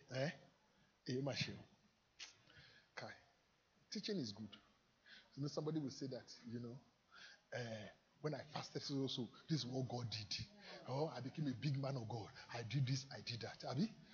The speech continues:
you will start. Let me tell you something. Of all these big, big men of God we can, we, we, we can count them on fingertips. We can count all of them. These ten fingers, we can count them. But before you finish counting, they are, it's over. Are you hearing me?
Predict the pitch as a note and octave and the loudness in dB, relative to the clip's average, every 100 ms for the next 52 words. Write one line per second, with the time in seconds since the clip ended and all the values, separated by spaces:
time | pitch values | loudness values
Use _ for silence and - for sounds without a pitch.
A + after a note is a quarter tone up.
0 | - F3 D#3 - C#3 A2 - - - - | -2 2 4 2 -2 -6 -8 -12 -18 -20
1 | - - F3+ E3 - C#3 B2 A2+ - - | -20 -2 0 0 0 -2 -2 -8 -14 -20
2 | - _ - - - E3+ - G3 F#3+ F#3 | -20 _ -20 -20 12 12 12 4 4 4
3 | D#3+ F3+ D#3 E3 D#3+ B2 D3 C#3+ A#2+ A#2+ | 6 4 6 4 4 6 8 8 4 -2
4 | A#2 A#2+ G#2 A#2 A#2+ - - - A#2+ - | -4 -6 -2 -2 -2 -4 -6 -2 -2 0
5 | E3 D#3+ B2 B2 B2+ - - - - - | 2 2 0 -2 -2 -4 -4 -4 -4 -14
6 | - - - - - - - - _ _ | -20 -20 -20 -20 -20 -20 -20 -20 _ _
7 | _ _ - - D3+ - C#3 - G3 F#3+ | _ _ -20 0 2 4 4 4 6 10
8 | E3+ C#3 A#2+ - - - G3 - G#3 F#3+ | 12 10 8 2 -4 12 12 12 12 10
9 | F3 D#3 A#2 - - - - A#2+ - C#3 | 10 8 6 4 -8 0 2 4 4 4
10 | A#2+ - - - D#3 D3+ A#3 F#3 F#3+ G3 | 2 -4 -14 4 6 12 12 12 10 8
11 | G3 F3 G3+ G3 - - C#3+ D3 D3+ - | 8 8 8 4 2 2 4 6 4 6
12 | D3+ C#3 - - - - - - - - | 6 6 0 -12 -16 -18 -20 -20 -20 -18
13 | - - - - - - - - - - | -18 -18 -18 -20 -20 -20 -18 -16 -16 4
14 | - D3 F3 D3+ C#3+ C#3 | 10 12 12 12 12 8